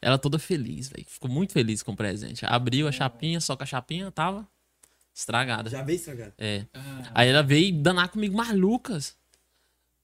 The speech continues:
Speaker 1: você me deu a chapinha, a chapinha estragada? Eu não soube o que falar."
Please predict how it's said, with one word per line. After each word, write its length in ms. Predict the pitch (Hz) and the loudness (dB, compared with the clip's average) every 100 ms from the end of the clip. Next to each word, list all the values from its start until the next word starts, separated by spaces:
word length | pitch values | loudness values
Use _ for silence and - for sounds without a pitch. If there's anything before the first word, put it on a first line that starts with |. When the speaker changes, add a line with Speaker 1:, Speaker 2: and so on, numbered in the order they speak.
| _ _ | _ _
Speaker 1:
você 200 | - 202 | 0 2
me 80 | |
deu 80 | 226 | 2
a 40 | 202 | 0
chapinha, 260 | 175 214 | 0 0
a 20 | |
chapinha 240 | 233 214 202 | -2 -2 -4
estragada? 720 | - 160 123 160 208 139 120 _ | 0 0 2 2 0 -2 -6 _
Eu 80 | 143 | 2
não 100 | 165 | 2
soube 260 | - 175 | 2 -2
o 20 | 175 | -2
que 80 | |
falar." 600 | 185 151 120 156 160 - | 0 0 2 0 -2 -8